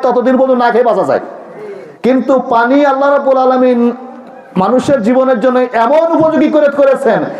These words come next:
সেই পানিকে আমরা সর্বোচ্চ একদিনের ব্যবধানে পানির তল থেকে পাইপ দিয়ে আমরা পানিকে স-,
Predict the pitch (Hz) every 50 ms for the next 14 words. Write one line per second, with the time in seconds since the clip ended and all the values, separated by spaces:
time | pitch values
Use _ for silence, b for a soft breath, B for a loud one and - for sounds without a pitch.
0 | B B B B - 240 233 233 233 226 233 247 247 - 277 254 254 254 254 254
1 | 247 240 - 240 240 240 226 277 277 269 277 - 269 240 165 - - - - -
2 | - - - - - - - - - - - - - 196 220 233 196 190 175 175
3 | 226 247 254 254 247 180 233 233 233 233 196 214 226 226 190 175 - - - -
4 | - - - - - 254 277 202 208 226 233 240 247 226 220 233 - 240 220 226
5 | 220 220 226 240 233 247 247 262 254 247 - - 196 196 214 233 208 196 185 214
6 | 262 277 262 240 220 220 233 220 214 208 - - 214 214 214 214 214 - 214 208
7 | 196 196 - -